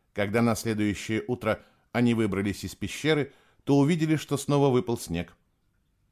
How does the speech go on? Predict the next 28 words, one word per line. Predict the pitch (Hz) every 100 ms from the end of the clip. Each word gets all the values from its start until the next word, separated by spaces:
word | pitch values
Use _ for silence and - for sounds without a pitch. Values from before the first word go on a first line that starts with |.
| _ _
"У | - 117
тебя | 131 135 165
нет | 170 175 165
плаща", | 180 175 - 165 98 - _
вдруг | 98 107 113 -
произнес | 107 107 101 110 -
Николас | 151 - 139 139 - -
и | 170
уже | 156 151
хотел | 139 135 135
снять | 120 127 117 -
свой. | - 80 58 _ _ _ -
"Не | 262
надо", | 240 110 71 - _ _ -
быстро | 117 107 104
сказала | 98 107 101 95 92
Кейла. | 98 87 82 - _ _ -
"Лучше | 220 - 226
отдай | - 220 202 247
мне | 202 170
одеяло". | 156 180 147 82 - _ _ _ -
Затем | 104 127 131 120
она | 113 113
развязала | 110 113 113 127 120
свой | - 120
мешочек | 123 127 113 90 87
с | 80
деньгами | 101 101 131 147 120